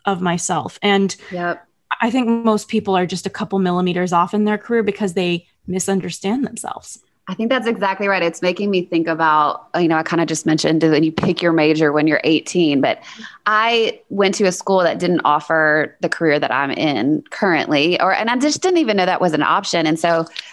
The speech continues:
Speaker 2: I did what I think a lot of people do, which is find the next best, best thing. I was like, "Oh, I love to communicate with people. I love communication." So I did mass communications, public relations, finished my degree, got all that, moved to Nashville to do that job, and just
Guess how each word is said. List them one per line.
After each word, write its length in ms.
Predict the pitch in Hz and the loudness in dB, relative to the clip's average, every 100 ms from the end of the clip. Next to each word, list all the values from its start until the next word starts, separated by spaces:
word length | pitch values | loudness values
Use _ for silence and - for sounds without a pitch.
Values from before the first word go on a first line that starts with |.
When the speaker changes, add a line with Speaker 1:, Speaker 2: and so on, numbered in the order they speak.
| - | -6
Speaker 2:
I 80 | 160 | -4
did 240 | 180 185 185 | 0 0 2
what 100 | 175 | 0
I 60 | |
think 180 | 170 160 | 0 -2
a 60 | 156 | 2
lot 200 | 160 233 | 2 2
of 60 | |
people 280 | 233 196 165 | -2 -2 -2
do, 240 | 156 160 | 2 2
which 160 | 170 175 | 2 -4
is 120 | 160 | -6
find 240 | - 160 165 | 0 0 2
the 60 | |
next 240 | 160 151 - | 0 -2 -4
best, 320 | 151 - - - | -4 -6 -10 -2
best 380 | 170 175 - | -2 -2 -6
thing. 420 | - 233 226 226 - | 0 2 2 0 0
I 440 | 175 165 160 156 - | 0 2 2 0 -2
was 140 | 190 170 | -6 -2
like, 200 | 151 - | -2 -2
"Oh, 180 | 269 226 | 0 2
I 120 | 175 | 2
love 260 | 180 180 185 | 2 0 -2
to 80 | 190 | -12
communicate 540 | 180 180 233 226 156 | -6 -2 -2 -4 -6
with 120 | - | -8
people. 280 | - 156 123 | -8 -6 -2
I 120 | 151 | 0
love 340 | 170 175 175 175 | 0 0 0 -2
communication." 500 | 180 170 185 180 151 | -4 -4 -4 -4 -4
So 160 | 190 | 0
I 80 | 175 | 0
did 140 | 170 156 | 0 0
mass 280 | 151 175 | 0 -2
communications, 840 | - 196 190 175 165 160 156 165 160 _ _ _ _ | -2 -2 -2 -2 -2 -2 -2 -2 -6 _ _ _ _
public 360 | - 175 208 202 | -4 0 0 2
relations, 720 | 185 165 160 170 165 170 165 - - - _ | 2 2 0 0 0 0 -4 -16 -20 -20 _
finished 260 | 226 240 247 | 0 0 0
my 140 | 226 | 0
degree, 400 | 208 196 190 190 | 0 0 2 2
got 240 | 180 175 196 | 2 2 2
all 120 | 196 | 2
that, 340 | 170 170 170 - _ - | 0 0 -4 -8 _ -2
moved 380 | 185 185 208 208 | 2 2 2 -2
to 100 | 196 | -4
Nashville 500 | 180 180 190 - 170 | -2 -2 -4 -4 -6
to 120 | 170 | -6
do 180 | 165 175 | -8 -2
that 200 | 165 156 | -2 -2
job, 360 | 175 196 202 175 | 0 2 0 -2
and 120 | 175 | -8
just 220 | 170 160 | -8 -16